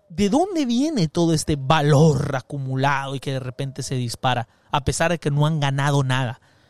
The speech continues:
Pues porque la rivalidad con el L A F C hizo que se volviera lo más atractivo y están,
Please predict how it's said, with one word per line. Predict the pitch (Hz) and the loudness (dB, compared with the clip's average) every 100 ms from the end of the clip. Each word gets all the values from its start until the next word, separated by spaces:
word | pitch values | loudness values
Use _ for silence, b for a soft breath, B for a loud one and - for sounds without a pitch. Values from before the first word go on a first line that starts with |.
| b b b b | b b b b
Pues | 214 | -2
porque | - 226 240 | 2 0 0
la | 220 226 | 2 2
rivalidad | 220 214 214 220 233 254 | 2 4 4 6 2 2
con | 254 208 | -4 -4
el | 196 | 0
L | 220 226 220 | 0 0 -2
A | |
F | 196 | -2
C | - 208 - | -4 -4 -2
hizo | 185 - 208 | -4 -4 -6
que | 165 | -6
se | 170 | -6
volviera | 147 143 151 190 | -6 -4 -4 -2
lo | 190 147 | -2 -2
más | 156 175 - | -2 -4 -4
atractivo | - 139 - - 170 175 | -4 -6 -6 -6 -4 -2
y | 131 | -4
están, | - 156 180 | -4 -4 -4